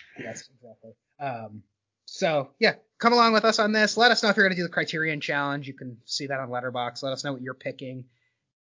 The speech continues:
as well. Um, so next week we will be doing Life of Brian, the spoof humor connection, and also that it turned into a Broadway musical. That's Monty Python, Life of Brian.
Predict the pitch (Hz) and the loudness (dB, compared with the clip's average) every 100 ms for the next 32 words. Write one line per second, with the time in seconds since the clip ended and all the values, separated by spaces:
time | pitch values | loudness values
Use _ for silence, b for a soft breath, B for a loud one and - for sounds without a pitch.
0 | _ 120 131 135 131 _ _ _ 127 117 | _ -10 -4 -2 -4 _ _ _ -12 -10
1 | 110 113 _ _ _ - 170 156 208 220 | -10 -12 _ _ _ -2 0 4 2 2
2 | 226 226 220 196 185 185 196 190 170 233 | 0 0 2 0 0 0 0 2 6 6
3 | 226 208 208 214 202 175 151 123 120 - | 4 -4 2 6 8 6 2 -4 -10 -12
4 | 131 123 123 123 - - - 170 - _ | -12 -10 -10 -10 -6 -6 -2 -4 -4 _
5 | _ _ _ _ - 170 151 147 147 143 | _ _ _ _ -12 -10 -4 -4 -6 -12
6 | - 143 127 - 143 131 123 120 - 117 | -12 -12 -10 -10 -8 -8 -10 -12 -14 -20
7 | 113 - 123 120 120 131 123 120 190 202 | -18 -12 -12 -10 -8 -6 -6 -4 -2 -2
8 | 202 175 131 139 127 127 135 135 127 123 | -2 -2 -4 -10 -10 -6 -6 -6 -6 -8
9 | 123 123 123 | -8 -8 -8